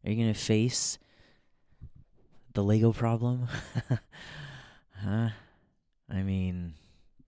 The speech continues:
I'd appreciate it. I would. I would seriously appreciate it. And I know, I know that you need me to say something about birds. Just kidding. You do not.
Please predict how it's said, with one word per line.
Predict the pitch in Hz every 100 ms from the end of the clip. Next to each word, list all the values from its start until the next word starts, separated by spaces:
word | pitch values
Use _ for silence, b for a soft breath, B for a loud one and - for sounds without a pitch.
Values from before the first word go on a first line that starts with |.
| b b b b
I'd | 135 151
appreciate | - 170 - 110
it. | 87 87 -
I | 123
would. | 127 95 80 - _ -
I | 113
would | 107 104
seriously | - 104 98
appreciate | 90 90 90 82
it. | 80 - b b b b b
And | - 120 120
I | 113
know, | 123 139 143 143 139 131 -
I | 127
know | 135 139 139 135
that | 131 127 -
you | - 127 127
need | 131
me | 127
to | 120 117
say | - 117
something | 117 110 107 101
about | 98 101 98
birds. | 104 98 - - - _ _ _ _ -
Just | 139 -
kidding. | 110 101 98 95 - _
You | 107
do | 113 120
not. | 98 98 - -